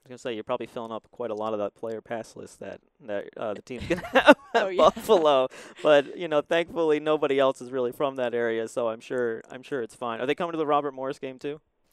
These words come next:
Speaker 2: Yes, they are.
Speaker 1: How far is the drive for them down there?
Speaker 2: Uh, that's about the same, about an hour and a half.
Speaker 1: Oh, so it's only an hour and a half to Buffalo, and it's only an hour and a half from Erie down to Robert Morris. Okay.
Speaker 2: Yeah.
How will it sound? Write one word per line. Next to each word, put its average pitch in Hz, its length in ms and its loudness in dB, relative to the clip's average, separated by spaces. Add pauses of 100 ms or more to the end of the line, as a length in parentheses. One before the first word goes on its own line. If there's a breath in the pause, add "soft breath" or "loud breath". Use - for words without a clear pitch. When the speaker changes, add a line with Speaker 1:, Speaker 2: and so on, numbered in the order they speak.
(120)
Speaker 2:
Yes, 185 360 -6
they 165 160 -6
are. 151 220 -8 (100)
Speaker 1:
How 143 120 0
far 135 200 -2
is 120 80 -4
the 117 140 -10
drive 110 300 -2
for 113 120 -12
them 107 260 -8
down 104 240 -10
there? 107 280 -16 (380 soft breath)
Speaker 2:
Uh, 208 300 -2
that's 240 200 -4
about 311 180 -6
the 175 80 -20
same, 170 300 -10
about 185 180 -6
an 165 80 -14
hour 160 140 -12
and 185 100 -14
a 160 40 -12
half. 156 300 -10
Speaker 1:
Oh, 170 120 2
so 151 140 -4
it's 139 100 -8
only 147 160 -6
an 123 80 -8
hour 117 120 -4
and 113 80 -2
a 127 40 -8
half 120 140 -6
to - 60 -12
Buffalo, 110 380 -4
and 101 100 -10
it's 98 100 -16
only 98 160 -14
an 95 60 -18
hour 95 120 -12
and 95 80 -18
a 104 40 -14
half 98 160 -14
from 101 200 -20
Erie 98 240 -16
down 95 200 -12
to 92 60 -12
Robert 90 340 -12
Morris. - 360 -20 (120)
Okay. - 160 -10 (100)
Speaker 2:
Yeah. 151 280 -12